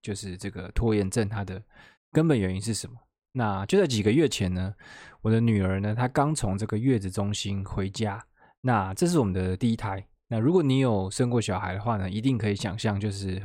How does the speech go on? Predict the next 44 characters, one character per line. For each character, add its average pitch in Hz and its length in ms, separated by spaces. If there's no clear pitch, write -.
我 107 40
们 107 140
很 107 100
快 131 200
就 110 240
陷 113 260
入 107 140
了 95 280
一 113 100
片 131 140
混 123 240
乱， 101 200
因 117 140
为 110 160
很 98 140
多 117 140
小 101 160
孩 90 100
子 98 100
从 101 240
<laughs> - 280
月 143 140
中 123 220
回 107 180
到 113 140
家 104 240
里 95 160
呢， 90 320
都 113 160
会 110 220
是， 92 500
就 - 140
是 - 80
跟 107 160
月 107 160
中 98 240
的 92 60
时 - 120
候 98 280
很 107 140
不 135 140
一 107 80
样。 101 180
那 135 640